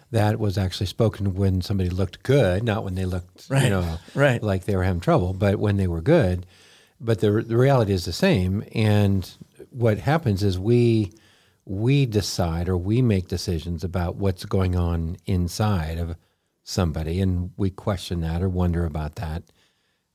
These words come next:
Speaker 1: And the, and the thing is, the scripture makes it extremely clear that
Speaker 2: Hmm.
Speaker 1: you can't do that.
Speaker 2: Yeah.
Speaker 1: I mean, you're not in position to have enough information to know why this happened to somebody.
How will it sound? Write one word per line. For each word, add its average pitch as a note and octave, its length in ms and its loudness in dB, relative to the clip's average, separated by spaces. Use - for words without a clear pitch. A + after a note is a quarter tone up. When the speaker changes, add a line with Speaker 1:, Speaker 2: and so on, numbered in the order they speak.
Speaker 1:
And F#2 460 0
the, B2 240 -6
and A#2+ 140 4
the G2 60 4
thing D3 220 4
is, G2 160 0
the A2+ 140 -2
scripture A2+ 540 0
makes A2+ 280 0
it - 120 -16
extremely D3 800 0
clear - 480 -10
that G#2 200 0
Speaker 2:
Hmm. B2+ 60 0
Speaker 1:
you A#2 180 2
can't F2 240 0
do B2 160 2
that. - 260 -8
Speaker 2:
Yeah. B2 220 -4
Speaker 1:
I A2+ 40 -6
mean, G#2+ 180 4
you're G#2 200 4
not A2 240 4
in G2 100 2
position G2+ 440 0
to F2+ 60 -2
have G2+ 300 0
enough F#2+ 360 2
information G2 640 0
to F#2+ 120 -6
know F#2 480 0
why G2+ 520 0
this F2 300 -4
happened F#2 360 -2
to D2+ 60 -8
somebody. - 600 -8